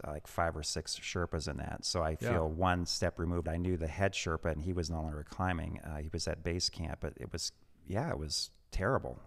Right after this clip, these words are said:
Speaker 2: So it was devastating for them.
Speaker 1: Now
Speaker 2: And
Speaker 1: two
Speaker 2: then
Speaker 1: years in a row.
Speaker 2: Right. Yeah.
Speaker 1: Yeah.
Speaker 2: Um, so that was just, uh, an odd, surreal thing. Um, Jake, Jason, and I tried to go up to the ridge to, 'cause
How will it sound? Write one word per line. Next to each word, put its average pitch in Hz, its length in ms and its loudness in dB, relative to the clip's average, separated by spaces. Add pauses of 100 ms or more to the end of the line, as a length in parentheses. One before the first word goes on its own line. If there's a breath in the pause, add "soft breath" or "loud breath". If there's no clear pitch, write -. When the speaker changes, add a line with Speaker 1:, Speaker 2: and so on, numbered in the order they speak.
(300)
Speaker 2:
So - 140 2
it 151 40 10
was 156 120 6
devastating 113 760 4
for 120 160 -4
them. 110 380 2
Speaker 1:
Now 113 120 12
Speaker 2:
And 127 80 8
Speaker 1:
two 123 100 10
Speaker 2:
then 135 100 10
Speaker 1:
years 123 240 10
in 110 60 6
a 98 80 6
row. 101 340 8 (180)
Speaker 2:
Right. 127 320 10 (220)
Yeah. 127 280 8 (240)
Speaker 1:
Yeah. 123 200 8
Speaker 2:
Um, 110 260 4
so 143 420 10
that 147 240 8
was 156 260 8
just, 135 400 2
uh, 123 340 -4
an 123 340 0
odd, 127 180 8
surreal 117 500 2
thing. 107 500 -2
Um, 110 380 4 (440 loud breath)
Jake, 151 400 6
Jason, 135 380 2
and 117 100 4
I 123 300 4 (140)
tried 123 320 4
to 123 80 2
go 113 220 6
up 117 220 2
to 131 120 0
the 113 140 2 (300)
ridge 113 720 2 (120)
to, 110 260 4 (320)
'cause 127 180 0